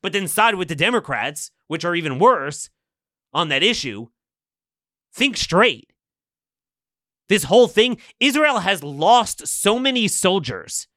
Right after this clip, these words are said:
due to P C crap in Gaza, not calling in airstrikes. You gotta do what you gotta do. It's the same thing with our soldiers.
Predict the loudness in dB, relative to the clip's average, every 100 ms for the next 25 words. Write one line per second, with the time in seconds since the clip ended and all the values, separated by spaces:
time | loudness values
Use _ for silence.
0 | _ _ _ _ 0 2 2 0 0 0
1 | 0 0 0 0 -4 0 0 -2 -10 -18
2 | _ _ _ _ -4 -2 0 0 0 0
3 | 0 -2 -8 -12 -12 -18 -18 _ _ _
4 | _ _ _ _ 0 2 2 4 4 4
5 | 4 2 2 0 0 -6 _ _ _ _
6 | _ _ _ -10 -4 -2 -2 2 4 4
7 | 4 2 -6 -8 -14 -16 -16